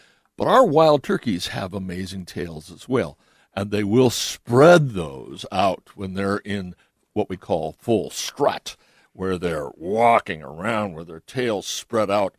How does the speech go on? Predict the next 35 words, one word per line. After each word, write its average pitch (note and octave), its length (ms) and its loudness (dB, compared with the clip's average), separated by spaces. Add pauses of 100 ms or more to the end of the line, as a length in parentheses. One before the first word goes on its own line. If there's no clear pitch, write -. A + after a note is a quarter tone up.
(360)
and F2+ 200 -14
their, E2+ 320 -16
their, F2 300 -16 (100)
their F2 240 -16
chest - 460 -2
all G#2 180 -2
puffed - 380 -2
out, G#2+ 260 -2
and G2+ 220 -10
that F#2+ 220 -10 (260)
they, A2+ 220 0
they G#2 100 -2
have C#3+ 320 4
this, A2 240 -6 (140)
wild A#2 260 2
turkeys A2+ 380 -6
have F#2+ 240 -8
this, F2+ 340 -10
uh, D#2+ 80 -10
set - 380 -2
of D#2+ 260 -18
bristles F#2 640 0 (340)
that F#2+ 140 -12
comes D3 320 -8
right C3+ 180 2
out A#2 180 4
of F#2+ 60 -10
the F2 80 -8
middle G#2 320 -2
of E2 100 -4
their D#2 160 -6
chest. - 460 -8
It's - 140 -20
called F#2 320 -2
a, E2+ 140 -8